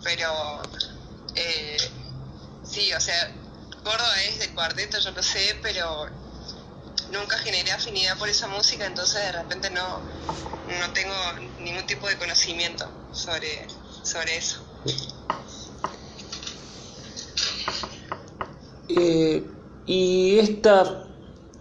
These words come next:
Speaker 2: es una fa-, la fama esta que tiene, o se la fue construyendo el periodismo y la gente, digamos, lo, lo, lo fue aceptando, digamos, o, o lo fue escuchando y lo repitió, de la fama de la música electrónica con la,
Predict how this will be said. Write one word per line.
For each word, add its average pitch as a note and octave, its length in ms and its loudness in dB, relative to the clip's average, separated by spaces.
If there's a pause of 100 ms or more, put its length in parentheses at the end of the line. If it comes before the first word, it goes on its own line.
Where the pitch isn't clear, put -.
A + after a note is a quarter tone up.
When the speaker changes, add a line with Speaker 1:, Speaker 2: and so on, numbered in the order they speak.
(140)
Speaker 2:
es B3+ 160 10
una A3+ 220 12
fa-, - 200 2 (180)
la E3 480 8
fama C#4 300 10
esta C4 160 8
que F3 140 10
tiene, F3 680 12 (480)
o B2+ 400 12
se C3 160 6
la B2 100 10
fue D#3+ 180 8
construyendo C#3+ 720 8
el B2 220 8
periodismo D3 520 12
y B2+ 160 12
la A#2+ 140 8
gente, C#3+ 360 10
digamos, B2+ 340 10
lo, A#2 200 8
lo, A2+ 400 8
lo B2 100 8
fue D3+ 160 8
aceptando, D3+ 640 10
digamos, A#2+ 300 10
o, A2+ 480 6
o A#2 80 8
lo A2+ 100 6
fue C#3+ 140 6
escuchando D#3 500 10
y C3 80 12
lo B2 280 10
repitió, C#3+ 720 10 (760)
de D#3+ 240 10
la E3+ 160 12
fama A3+ 360 10
de F#3 80 12
la D#3 520 10
música G3+ 320 8
electrónica F#3 400 12
con D#3+ 180 12
la, C#3 180 10